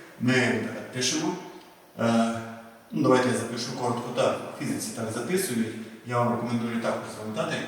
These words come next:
Цей значок називається "звідси випливає". Отже, звідси випливає, щоб знайти швидкість і невідомий множник,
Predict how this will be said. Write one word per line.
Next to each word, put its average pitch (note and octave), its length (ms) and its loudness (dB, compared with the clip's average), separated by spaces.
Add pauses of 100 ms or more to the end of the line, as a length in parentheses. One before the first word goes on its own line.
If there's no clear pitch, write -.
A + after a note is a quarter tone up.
(380)
Цей D3+ 160 -4
значок A#2+ 320 0 (140)
називається B2+ 460 0
"звідси A#2 460 -2
випливає". C3+ 500 2 (380)
Отже, A2 580 0
звідси A#2+ 440 -2
випливає, A2 600 4
щоб - 240 0
знайти A#2 380 -2
швидкість G#2+ 680 -4
і A#2 40 -2
невідомий A2 480 0
множник, G#2 540 -4